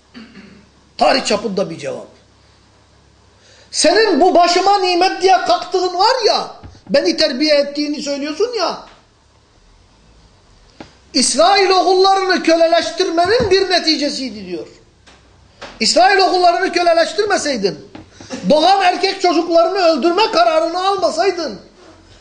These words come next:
annem niye benden mahrum kalsın? Niye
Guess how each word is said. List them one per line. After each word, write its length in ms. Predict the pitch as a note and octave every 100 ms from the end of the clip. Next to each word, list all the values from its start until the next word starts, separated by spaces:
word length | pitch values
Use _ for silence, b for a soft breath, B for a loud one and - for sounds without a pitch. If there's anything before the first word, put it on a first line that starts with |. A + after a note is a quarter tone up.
| - -
annem 560 | D#4+ F4 G4 G#4 E4+
niye 180 | F#4 A#4 A#4
benden 400 | A4 A#4 A4 G#4
mahrum 420 | G4 D#4+ F4 E4+
kalsın? 580 | - D4+ D4 D4 B3 F3+ B B -
Niye 220 | D#4+ A4